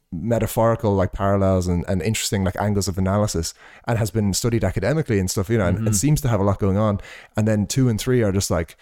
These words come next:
Speaker 1: bang, bang, bang, the, Neo's gonna do some cool backflips, you know,
Speaker 2: Yeah,
Speaker 1: like,
Speaker 2: yeah.
Speaker 1: and it, it, it kind of feels like, oh, that was really what they were interested in all along. Kind of, this is, this is the half, half-baked analysis, I'm aware. Like, I haven't really
Speaker 2: It's quite the
Speaker 1: finalized.
Speaker 2: postulation on, on
Speaker 1: Yeah.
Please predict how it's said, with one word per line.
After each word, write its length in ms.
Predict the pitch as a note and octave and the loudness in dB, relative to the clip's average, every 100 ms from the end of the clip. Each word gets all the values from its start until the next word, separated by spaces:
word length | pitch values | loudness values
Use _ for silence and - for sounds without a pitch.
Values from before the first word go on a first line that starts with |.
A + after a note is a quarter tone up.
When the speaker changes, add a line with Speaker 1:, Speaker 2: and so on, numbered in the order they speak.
| - _ | -20 _
Speaker 1:
bang, 240 | F3+ D#3+ | -4 -2
bang, 200 | D3+ F3 | 0 0
bang, 400 | D3+ F3+ C#3+ F#2 - | 0 0 0 -2 -2
the, 180 | - G#2+ | -4 0
Neo's 280 | D3 D3+ C3 | 0 0 0
gonna 180 | C3 | 0
do 80 | A#2 | 0
some 160 | A#2 A2 | -2 -2
cool 160 | C#3+ | -2
backflips, 520 | C3 B2+ - A2+ E2+ - | 0 -4 -4 -4 -2 -2
you 80 | |
know, 80 | B2+ | 0
Speaker 2:
Yeah, 100 | G#2+ | 2
Speaker 1:
like, 140 | G2+ F#2+ | 2 2
Speaker 2:
yeah. 140 | E2+ - - - | -2 -6 -18 -6
Speaker 1:
and 140 | A#2 | -2
it, 180 | A2 F2+ - _ | -2 -4 -16 _
it, 280 | - G#2 - | -6 -6 -4
it 80 | - | -6
kind 160 | - A2+ | -2 -2
of 60 | |
feels 200 | - A2+ | 0 0
like, 140 | G2+ F2+ | 0 0
oh, 280 | A2+ A2+ F2+ | 2 2 2
that 120 | - G#2 | -2 0
was 160 | G#2 | 0
really 180 | A2 G2+ | 2 2
what 200 | F2+ F#2 | 0 0
they 80 | F#2+ | 0
were 80 | F2 | 0
interested 340 | F#2 F2+ - | 0 -4 -2
in 100 | F2 | 0
all 140 | F2 | 0
along. 220 | F2 G2 - | 2 0 -2
Kind 160 | A2+ | -4
of, 80 | A2 - - | -4 -6 -4
this 160 | B2+ B2 | -2 0
is, 160 | A2 | -2
this 220 | - B2 A#2+ | -2 -2 -2
is 120 | G#2 | -2
the 80 | G#2 | -2
half, 400 | G#2+ G2+ - - | 0 -2 -4 -2
half-baked 480 | A2 F#2+ G#2 F2+ F#2 | -2 0 -2 -2 0
analysis, 380 | E2+ E2 F2+ | 0 -2 -2
I'm 120 | F2+ F2 | -2 0
aware. 240 | F2 E2 | 2 0
Like, 140 | F2 | -2
I 60 | F2+ | -4
haven't 180 | F#2 - | -4 -4
really 140 | F2+ | -4
Speaker 2:
It's 160 | - - | -4 -4
quite 240 | A2 F#2 | 0 2
the 60 | F#2+ | 2
Speaker 1:
finalized. 180 | F2+ F2 | 2 2
Speaker 2:
postulation 640 | F2+ - G2+ A2+ D3+ G2 | 0 0 -4 -4 -4 -6
on, 160 | F#2 F#2+ | -6 -2
on 60 | |
Speaker 1:
Yeah. 140 | G#2+ | 2